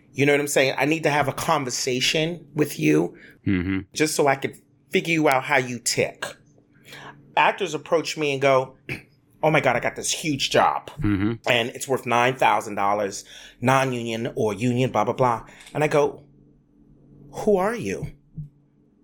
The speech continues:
Speaker 1: I don't know who you are." And so you're so geeked up to book this job, I have to s-, bring your defenses down and say, "Hey, don't look at the price.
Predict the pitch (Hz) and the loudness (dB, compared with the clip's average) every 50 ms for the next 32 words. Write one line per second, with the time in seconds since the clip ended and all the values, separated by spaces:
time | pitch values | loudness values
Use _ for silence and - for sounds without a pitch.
0 | _ _ - 139 156 135 - 185 190 202 - - - 156 170 180 165 175 190 180 | _ _ 0 0 0 2 4 4 4 4 0 -6 -4 0 2 2 2 2 0 0
1 | 156 156 147 151 170 196 190 104 82 - - _ _ _ _ - - - - - | 0 0 -2 -2 0 0 0 -2 -2 -6 -12 _ _ _ _ -20 -20 -10 -2 0
2 | 156 165 - - - 190 165 156 143 139 147 170 196 196 - - - - 208 190 | 0 2 2 2 4 2 2 0 -4 -2 0 2 2 2 2 0 2 4 4 6
3 | 180 165 156 151 147 143 139 135 - _ _ _ _ _ _ _ _ _ _ _ | 6 6 6 4 2 0 -2 -6 -10 _ _ _ _ _ _ _ _ _ _ _
4 | _ _ _ _ _ _ - - - 156 185 190 185 - 180 175 151 151 - - | _ _ _ _ _ _ -14 -4 0 2 2 2 0 2 4 4 4 2 0 -8
5 | - - 160 143 127 - _ _ - 151 151 - _ - 147 135 - - - - | -8 -6 -6 -6 -8 -10 _ _ -4 -4 -4 -4 _ -4 -2 -2 -2 -4 0 2
6 | 156 156 190 208 156 101 90 - _ _ - _ _ _ _ - 156 160 185 208 | 4 4 4 4 2 -2 -6 -8 _ _ -20 _ _ _ _ 2 4 4 4 2
7 | 208 180 165 - - 151 135 - - _ 110 98 120 135 147 151 147 139 131 120 | 0 -2 -4 -4 -8 -14 -14 -14 -14 _ -20 _ -6 -6 -4 -4 -2 -4 -4 -4
8 | 123 117 - - 143 135 135 143 131 104 - 135 120 110 107 107 101 98 92 - | -6 -8 -4 -4 -4 -4 -2 -6 -8 -2 2 2 4 4 2 0 -2 -4 -4 -4
9 | - - 139 110 104 98 95 90 92 - _ _ _ _ _ _ _ _ _ _ | 0 2 4 4 4 4 0 -4 -8 -12 _ _ _ _ _ _ _ _ _ _
10 | _ - - 160 160 156 139 120 101 92 92 - _ _ _ _ _ _ - - | _ -6 0 2 4 4 4 2 -2 -4 -8 -12 _ _ _ _ _ _ 0 0
11 | 120 120 117 117 - - 139 - 156 131 120 131 151 165 - - - - - | 0 2 0 -4 -4 -4 -4 0 2 2 2 2 -2 -6 -10 -14 -14 -14 -18